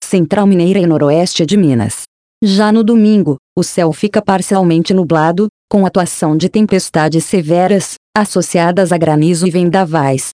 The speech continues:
no oeste do estado. Entre o sul de Minas e o Vale do Rio Doce, o tempo fica nublado e chuvoso.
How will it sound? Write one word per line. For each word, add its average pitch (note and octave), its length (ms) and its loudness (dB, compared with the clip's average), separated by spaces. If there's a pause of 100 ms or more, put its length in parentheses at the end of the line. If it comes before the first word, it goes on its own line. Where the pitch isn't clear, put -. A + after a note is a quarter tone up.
(160)
no A3 180 4
oeste D#3+ 420 -2
do F3+ 100 0
estado. B2+ 500 -2 (380)
Entre F#3+ 300 2
o E3 40 0
sul G3+ 280 -2
de F#3 120 0
Minas G3+ 360 2
e G#3 60 2
o - 20 -4
Vale F3 280 0
do F3+ 120 0
Rio G3 260 0
Doce, E3+ 460 -2 (200)
o G3 60 0
tempo D#3 420 -2
fica E3+ 280 -2
nublado D#3 420 0
e E3+ 60 -2
chuvoso. C#3+ 540 -2